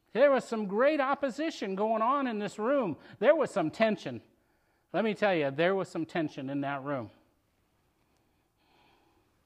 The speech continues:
But Jesus, that brings us to our next door,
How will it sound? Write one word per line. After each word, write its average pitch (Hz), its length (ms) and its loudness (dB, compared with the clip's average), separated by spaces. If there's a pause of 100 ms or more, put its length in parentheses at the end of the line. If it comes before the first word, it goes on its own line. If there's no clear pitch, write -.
(1000)
But 139 120 -2
Jesus, 147 680 -2 (1200)
that 160 180 2
brings 165 260 0
us 147 140 -10
to - 160 -4
our 143 100 2
next 151 320 -4
door, 143 400 -2